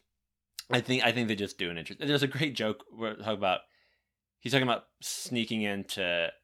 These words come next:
uh, Alchemax, and he's like, "Okay, so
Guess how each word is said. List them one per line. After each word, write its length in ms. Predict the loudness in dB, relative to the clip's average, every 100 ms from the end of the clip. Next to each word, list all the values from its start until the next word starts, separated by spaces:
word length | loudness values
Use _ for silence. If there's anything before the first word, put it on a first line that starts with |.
| -6
uh, 360 | -4 -2 -4 -8 -16 _ _ _
Alchemax, 540 | -4 -4 -2 -2 -4 -6
and 80 | -8
he's 160 | -4
like, 200 | -4 -4
"Okay, 300 | -6 -2 -2
so 440 | 0 -2 -2 -2